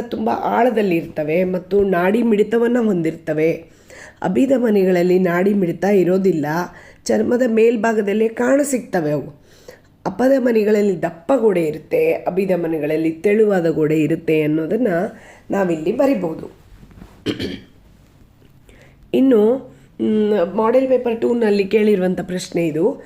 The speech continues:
ಮಹಾ ಅಪಧಮನಿಗೂ ಪುಪ್ಪುಸಕ ಅಭಿಧಮನಿಗೂ,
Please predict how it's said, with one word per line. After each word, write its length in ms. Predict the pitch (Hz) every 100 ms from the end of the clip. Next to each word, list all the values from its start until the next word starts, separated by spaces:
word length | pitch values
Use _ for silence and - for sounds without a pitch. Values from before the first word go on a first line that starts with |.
| - - -
ಮಹಾ 540 | 185 190 185 240 269 -
ಅಪಧಮನಿಗೂ 1000 | 185 233 208 185 175 147 156 175 269 - - _
ಪುಪ್ಪುಸಕ 640 | 190 190 254 277 285 285
ಅಭಿಧಮನಿಗೂ, 1300 | 254 - 165 220 240 254 247 214 156 156 180 277